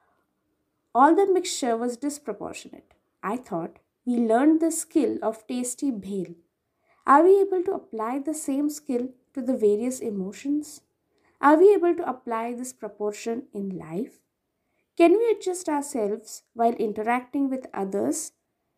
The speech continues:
If we would be able to make it, we would have a rhythm with which we can tune ourselves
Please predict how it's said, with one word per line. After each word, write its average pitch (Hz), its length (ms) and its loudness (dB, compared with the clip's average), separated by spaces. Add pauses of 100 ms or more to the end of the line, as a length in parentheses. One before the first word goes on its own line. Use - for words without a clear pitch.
(360)
If 330 220 6
we 403 140 8
would 392 220 4
be 349 160 6
able 302 280 2
to 311 120 -4
make 254 340 -2
it, 247 220 -8 (840)
we 269 200 6
would 349 200 4
have 196 340 -4
a 226 100 -4
rhythm 190 460 -4 (560)
with 208 260 -2
which - 380 0 (240)
we 254 140 0
can 285 320 2
tune 359 280 6
ourselves 233 720 -4